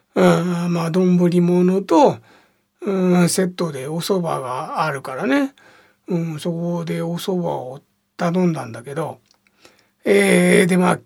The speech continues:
セット来ました。ね、丼物と、えー、お蕎麦が来たんですけど、なんか、ふ-、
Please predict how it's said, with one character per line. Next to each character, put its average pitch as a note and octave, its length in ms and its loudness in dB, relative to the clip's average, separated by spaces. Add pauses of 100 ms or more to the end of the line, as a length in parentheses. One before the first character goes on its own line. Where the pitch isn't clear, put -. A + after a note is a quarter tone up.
(180)
セ - 200 -4
ッ - 40 -4
ト E3+ 80 -10
来 - 160 0
ま B3+ 160 6
し A#3+ 100 0
た。 - 120 -10 (200)
ね、 A3+ 160 -6 (140)
丼 E3+ 180 -2
物 D#3 440 -8
と、 E3+ 200 -6 (680)
え E3+ 280 2
ー、 E3 60 2
お E3 80 -2
蕎 F#3+ 160 -8
麦 G3 140 -4
が E3+ 80 -6
来 - 80 -10
た F3+ 100 -8
ん F3 80 -4
で E3 60 -8
す - 100 -12
け - 80 -12
ど、 F#3+ 80 -6
な C4 140 4
ん D4 80 0
か、 A#3+ 180 6
ふ-、 - 180 -6